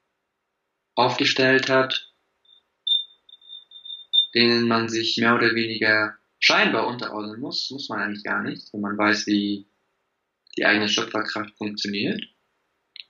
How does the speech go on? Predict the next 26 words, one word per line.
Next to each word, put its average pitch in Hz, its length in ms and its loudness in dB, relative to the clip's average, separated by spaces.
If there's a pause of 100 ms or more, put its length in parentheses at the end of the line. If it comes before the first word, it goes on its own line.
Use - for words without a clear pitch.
(1400)
So, 123 260 0
aber 117 240 4
es, - 180 2
ich 123 180 0
kenne 143 160 4
es 143 80 0
einfach, 120 320 -2
weil 113 120 4
ich 113 80 -2
ja 117 100 -4
sehr 113 140 2
viel 143 180 0
darüber 107 360 0
auch 104 60 -8
rede, 117 440 2
mit - 160 -20
meinen, 104 460 -4 (640)
äh, 104 280 -2
Schülern 120 520 2
und 104 180 -2
Schülerinnen 113 560 2
und, 104 320 -4
äh, 101 640 -4
Leserinnen 110 460 2
und 107 100 -4
Lesern, 110 500 2